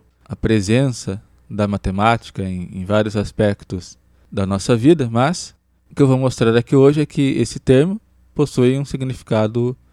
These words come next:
bastante específico. Bom, uma linguagem formal pode ser identificada basicamente com um conjunto de fórmulas, que são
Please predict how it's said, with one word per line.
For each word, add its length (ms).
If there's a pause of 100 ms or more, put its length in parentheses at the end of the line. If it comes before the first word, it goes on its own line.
(220)
bastante 760
específico. 760 (800)
Bom, 220
uma 180
linguagem 460
formal 420 (560)
pode 380
ser 240
identificada 600
basicamente 840
com 420 (720)
um 160
conjunto 640
de 120
fórmulas, 680 (460)
que 120
são 520